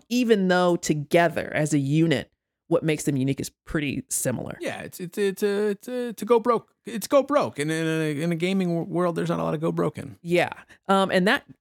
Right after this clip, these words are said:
Speaker 1: leads us nicely into how do you feel while playing? Now, I was not thrilled that I lost both games. Didn't feel good about that at all.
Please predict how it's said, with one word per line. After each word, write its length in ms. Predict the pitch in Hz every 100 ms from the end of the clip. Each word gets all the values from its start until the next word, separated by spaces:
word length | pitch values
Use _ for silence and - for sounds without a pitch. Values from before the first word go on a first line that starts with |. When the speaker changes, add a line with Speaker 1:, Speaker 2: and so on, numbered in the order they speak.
| -
Speaker 1:
leads 280 | 180 175 175
us 200 | 165 165
nicely 540 | 160 165 180 - 160
into 680 | - 175 165 - 139 131 135 _ -
how 140 | 180
do 60 | 175
you 100 | 151
feel 300 | - 160 151
while 220 | 143 139
playing? 400 | - 147 110 76
Now, 300 | 170 175 165 -
I 160 | 185 185
was 380 | 196 311 370
not 260 | 294 240 - _
thrilled 480 | 151 160 156 151 147
that 140 | 147 143
I 100 | 143
lost 600 | 139 127 143 - - - _ -
both 320 | 127 123 -
games. 400 | 135 - - -
Didn't 300 | - 247 240
feel 180 | 208 196
good 180 | 170 147
about 260 | 123 -
that 240 | 160 156 147
at 80 | -
all. 240 | - -